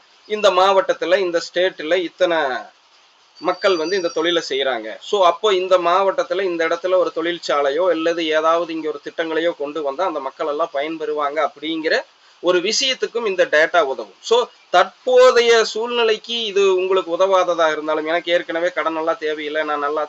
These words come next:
தான் க-, தொழிலை ரன் பண்ணிட்டு இருக்கிறேங்கிறவங்களும், இன்னும் பதிவு பண்ணாம இருந்தீங்கன்னா, அதை பதிவு பண்ணி வச்சுக்கங்க. அப்படி பதிவு பண்ணினீங்கன்னா தான் நம்மளுடைய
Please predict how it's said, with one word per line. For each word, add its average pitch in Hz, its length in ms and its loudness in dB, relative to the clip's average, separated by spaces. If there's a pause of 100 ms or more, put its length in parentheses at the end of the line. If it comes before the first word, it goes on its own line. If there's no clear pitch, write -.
தான் 156 140 0 (600)
க-, 151 340 2
தொழிலை 165 260 -2 (100)
ரன் 160 180 -2
பண்ணிட்டு 160 240 -4
இருக்கிறேங்கிறவங்களும், 160 880 -2
இன்னும் 220 260 -2
பதிவு 190 240 2
பண்ணாம 185 340 2
இருந்தீங்கன்னா, 151 360 -4
அதை 165 180 -4
பதிவு 160 220 -4
பண்ணி 135 180 -12
வச்சுக்கங்க. - 340 -14 (200)
அப்படி 147 220 -10 (100)
பதிவு 190 260 0
பண்ணினீங்கன்னா 147 480 -4 (140)
தான் 185 120 0 (360)
நம்மளுடைய 165 520 2